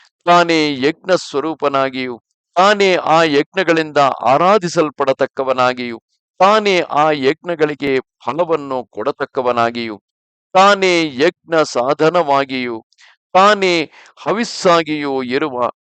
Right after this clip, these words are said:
ಭಗವಂತನಿಗೆ ನಮಸ್ಕಾರವು. ಜ್ಞಾನಶಕ್ತಿ ಮೊದಲಾದ ಷಟ್ಗುಣಗಳಿಂದ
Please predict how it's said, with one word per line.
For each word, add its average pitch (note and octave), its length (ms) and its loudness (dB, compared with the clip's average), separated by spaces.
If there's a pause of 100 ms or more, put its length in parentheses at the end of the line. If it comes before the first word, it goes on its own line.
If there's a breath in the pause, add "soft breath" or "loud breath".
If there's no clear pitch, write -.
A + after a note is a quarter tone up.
(180)
ಭಗವಂತನಿಗೆ C3 800 -2
ನಮಸ್ಕಾರವು. A2 800 -4 (520)
ಜ್ಞಾನಶಕ್ತಿ C#3+ 920 0
ಮೊದಲಾದ C3 600 0
ಷಟ್ಗುಣಗಳಿಂದ C3 840 -4